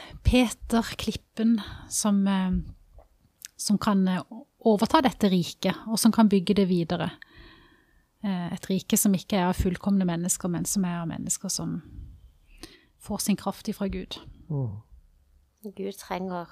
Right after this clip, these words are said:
Speaker 3: trenger mennesker med i, i sin kamp og sin, eh,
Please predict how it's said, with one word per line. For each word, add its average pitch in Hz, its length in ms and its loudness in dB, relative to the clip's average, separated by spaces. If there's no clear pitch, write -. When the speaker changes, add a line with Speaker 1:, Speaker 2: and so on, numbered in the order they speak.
Speaker 3:
trenger 220 320 0
mennesker 170 760 0
med 165 380 -6
i, 160 420 -12
i 175 140 -18
sin 165 420 -12
kamp 208 320 2
og 175 120 -6
sin, 165 400 -10
eh, 160 180 -12